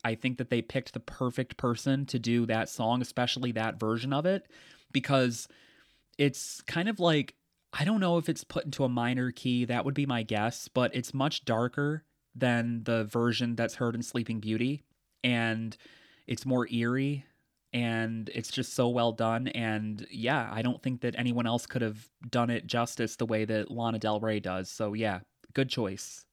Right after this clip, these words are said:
The movie's budget is estimated to have been around one hundred and eighty million dollars, making it one of the most expensive movies ever made. It was a huge box office success,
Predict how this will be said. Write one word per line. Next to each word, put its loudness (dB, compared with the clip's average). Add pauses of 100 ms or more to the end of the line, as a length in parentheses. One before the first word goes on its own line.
(380)
The 2
movie's 6
budget 6
is -2
estimated 2
to 2
have 2
been 4
around 4
one 0
hundred 0
and -4
eighty 2
million 2
dollars, 2
making 2
it 2
one 2
of -2
the 0
most 0
expensive -2
movies 2
ever 0
made. 0 (340)
It 2
was -2
a 2
huge 0
box 2
office 2
success, -4